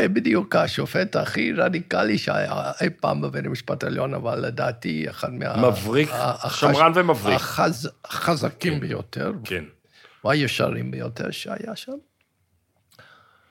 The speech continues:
Speaker 1: והוא אומר, "אם אני מאוד מכבד את ה-, בעצם המחויבות הדתית שלכם, אבל אנחנו משפטנים, <laughs> אנחנו לא מדברים על תיאוריות דתיות.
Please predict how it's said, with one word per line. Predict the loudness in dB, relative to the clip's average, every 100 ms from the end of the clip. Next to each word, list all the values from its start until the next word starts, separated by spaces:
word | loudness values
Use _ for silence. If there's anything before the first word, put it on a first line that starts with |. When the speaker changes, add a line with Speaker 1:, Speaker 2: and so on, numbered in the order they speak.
| _ _ _ _ -4
Speaker 1:
והוא | 2
אומר, | 4 6 4 2 -2 -2
"אם | 0 2 2
אני | 2 0 0
מאוד | 0 2
מכבד | 0 0 -2 0 0 0
את | -2 -2
ה-, | -2 -2 -4 -6 -6 -8 -12 -16 -20 _ _ _ _ -16 -14 -14 -10 -10 -10
בעצם | -14 -2 -2 -2 -6
המחויבות | -6 -8 -8 -8 -6 -4 -6 -6 -10 -10
הדתית | -8 -10 -8 -6 -6
שלכם, | -6 -6 -8 -8 -12 -10
אבל | -10 -6 -6 -4
אנחנו | -2 -4 -6 -6
משפטנים, | -6 -8 -16 -12 -6 -6 0 2 2 -2 -4
<laughs> | -2 -2 0
אנחנו | -2 0 0 0 0
לא | 0 0
מדברים | 0 -2 -4 -4 -4 -2
על | -4
תיאוריות | -4 -4 0 0 0 0
דתיות. | 0 -2 0 0 2 0